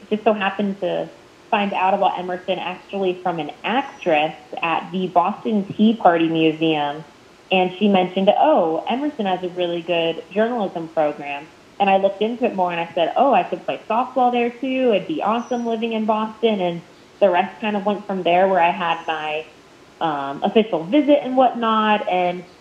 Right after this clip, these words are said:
yeah, I started there in twenty fourteen, graduated in twenty eighteen with a bachelor in, uh, bachelor's degree in journalism with an emphasis in broadcast, minored in sports communications, and had a emphasis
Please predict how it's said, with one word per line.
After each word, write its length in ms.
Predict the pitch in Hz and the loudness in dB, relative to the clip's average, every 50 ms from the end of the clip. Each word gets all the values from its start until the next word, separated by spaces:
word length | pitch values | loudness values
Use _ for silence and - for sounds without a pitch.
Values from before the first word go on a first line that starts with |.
| - - - | -18 -10 -6
yeah, 180 | 214 220 233 233 | -4 -4 -4 -4
I 40 | - | -2
started 340 | - 214 208 214 226 220 214 | 2 2 2 2 2 -2 -2
there 200 | 226 220 208 208 | -2 -2 -2 -4
in 240 | 196 180 185 196 - - | -4 -6 -10 -14 -10 -4
twenty 180 | - 233 226 226 | -4 -2 -2 -2
fourteen, 720 | 226 - 240 226 220 220 - - 220 214 208 208 208 214 208 | -2 0 0 0 0 -2 -4 -4 -2 -2 0 -2 -2 -2 -2
graduated 640 | 196 190 180 185 190 190 202 208 208 202 202 196 | 0 2 2 2 2 2 2 2 4 4 4 2
in 120 | 196 196 196 | 0 -2 -2
twenty 220 | - 208 202 202 - - 202 | -2 -2 -2 -2 -2 -2 -4
eighteen 380 | 208 - - - 208 196 190 180 | -4 -4 -4 -2 0 0 0 0
with 200 | 165 160 160 - 185 | -2 -4 0 2 2
a 360 | 170 160 156 160 165 - - - | 4 4 4 2 0 0 -2 0
bachelor 540 | - 196 190 190 190 - - 185 185 185 180 | 0 2 2 2 0 -4 -4 0 2 2 2
in, 400 | 175 175 170 165 165 165 165 170 170 - - - - - | 2 0 -2 -4 -6 -10 -12 -14 -16 -18 -20 -12 -2 2
uh, 400 | 180 180 170 160 156 156 156 160 170 - - - - - - - - - - - | 2 2 4 2 0 -2 -2 -4 -6 -8 -16 -20 -20 -20 -20 -20 -20 -10 -2 0
bachelor's 320 | 202 196 196 214 208 196 | 2 2 2 0 -6 -4
degree 260 | 196 196 180 185 185 | -4 -6 -6 -6 -8
in 120 | 180 175 175 | -8 -8 -6
journalism 680 | 226 262 269 262 254 247 247 226 233 240 240 233 233 | -4 -4 -4 -2 -4 -4 -4 -4 -4 -4 -4 -4 -6
with 140 | 208 202 196 | -6 -8 -8
an 80 | 185 | -6
emphasis 420 | - 190 196 190 - - 196 196 - | -4 -4 -6 -4 -2 -2 -2 -2 -2
in 100 | 165 165 | -4 0
broadcast, 760 | 160 233 240 254 254 247 - 254 247 240 233 233 233 226 - - - - - | 4 4 4 4 2 0 -2 -2 0 0 0 -2 -2 -4 -6 -14 -12 -8 -6
minored 440 | 196 190 180 180 180 180 175 170 | -4 -2 -2 -2 -2 -2 0 0
in 260 | 170 160 160 156 160 165 - - - - - - - - - | 0 0 -2 -4 -6 -10 -14 -20 -20 -20 -20 -20 -20 -8 -2
sports 240 | - 330 330 330 330 | 2 2 2 2 0
communications, 840 | - 320 311 294 294 294 311 285 285 277 - - 277 269 269 262 240 247 | -2 -2 -2 -2 -2 -2 -2 -2 -2 -2 -4 -4 -4 -2 -4 -4 -4 -4
and 100 | 214 214 | -2 -2
had 220 | 220 202 185 180 | -2 0 0 2
a 260 | 170 170 165 170 - - - - - - - - - - | 4 4 2 2 0 -6 -16 -20 -20 -20 -20 -14 -6 -2
emphasis 500 | 233 226 220 226 226 214 - 220 214 208 | -2 -2 -2 -2 -4 -2 2 2 2 2